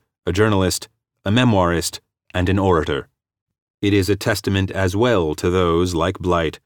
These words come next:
who have labored diligently to preserve the memory of his extraordinary accomplishments.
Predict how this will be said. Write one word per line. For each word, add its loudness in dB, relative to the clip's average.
who 2
have 0
labored 2
diligently 0
to -8
preserve 0
the 0
memory 0
of -6
his -2
extraordinary 0
accomplishments. -6